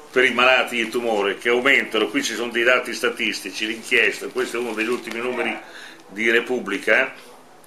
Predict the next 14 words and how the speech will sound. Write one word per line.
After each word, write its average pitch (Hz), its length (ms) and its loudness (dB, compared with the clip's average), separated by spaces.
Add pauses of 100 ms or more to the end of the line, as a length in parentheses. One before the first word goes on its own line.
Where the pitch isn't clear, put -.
(120)
perché 110 320 0
la 110 120 4
Repubblica 117 580 0
del 110 220 2
giovedì 117 540 2 (1300)
sei 127 280 2
settembre, 98 800 0 (1040)
il 123 140 -6
cancro 143 400 2
in 123 120 2
Italia, 104 600 4 (1800)
i 123 80 -2
nuovi 147 360 4
casi 151 600 2